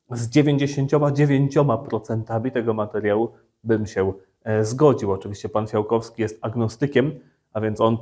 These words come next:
obserwuje Kościół, e, z zewnątrz, natomiast jego obserwacje, tak jak powiedziałem, uważam w dziewięćdzie-, dziewięćdziesięciu dziewięciu procentach za, e, słuszne. Jak nie zapomnę,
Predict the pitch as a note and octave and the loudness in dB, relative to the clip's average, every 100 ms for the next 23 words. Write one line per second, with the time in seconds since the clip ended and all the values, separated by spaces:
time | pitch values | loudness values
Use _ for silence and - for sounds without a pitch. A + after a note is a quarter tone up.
0 | - A#2+ - B2 A2 B2 A#2+ B2 C3 C3 | -2 -6 -2 -4 0 4 2 4 0 2
1 | B2 A#2 A#2 - - A#2+ A#2 A#2+ E3 D#3+ | 0 0 -2 -14 -2 0 0 2 4 4
2 | A#2+ C3+ F3+ - _ _ _ A#2 A#2+ C3+ | 2 -2 -4 -10 _ _ _ -6 -2 0
3 | C3 - A#2+ C#3 D#3 C#3+ D3 C#3+ B2 A2+ | -2 -2 2 4 4 2 0 -2 4 2
4 | - B2 C#3 - _ A#2 - G#2 C3 C3 | 2 -2 -2 -4 _ -20 -16 -6 -6 -2
5 | C#3+ C#3+ A#2 A2+ B2 C3 C3+ A#2+ B2 C3+ | 0 2 4 4 2 2 2 2 -2 -2
6 | B2+ A2+ G#2+ A#2 A#2+ A#2 - A#2+ C#3+ B2 | -4 -2 -4 -6 -8 -14 -10 -4 -2 0
7 | A2+ G#2+ - A#2 A#2+ G#2+ G2+ G#2+ G#2+ G#2 | -2 -2 0 -2 -2 -6 -2 -2 -4 -4
8 | A2 G2+ G#2 G2+ G#2+ - _ _ _ A#2 | -4 -2 -8 -4 -6 -6 _ _ _ -4
9 | G#2+ A2+ A3+ - _ _ A#2+ A#2+ A#2+ A#2+ | 4 4 4 -10 _ _ -6 -6 -2 -2
10 | - D3+ D3+ C#3+ C#3+ D#3 F3 C3+ D3 | 0 -2 0 0 2 2 2 0 -2